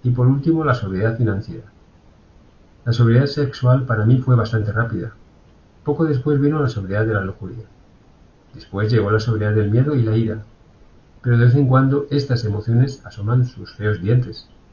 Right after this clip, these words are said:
A veces siento celos y envidia, pero este es un camino de recuperación, no un destino al que llegar. Como diría mi padrino, estoy mejor de lo que solía estar,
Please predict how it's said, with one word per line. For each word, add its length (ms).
A 100
veces 240
siento 340
celos 480
y 40
envidia, 440
pero 140
este 140
es 80
un 100
camino 280
de 100
recuperación, 600
no 140
un 120
destino 420
al 120
que 120
llegar. 320
Como 180
diría 280
mi 120
padrino, 600
estoy 340
mejor 360
de 100
lo 100
que 80
solía 260
estar, 360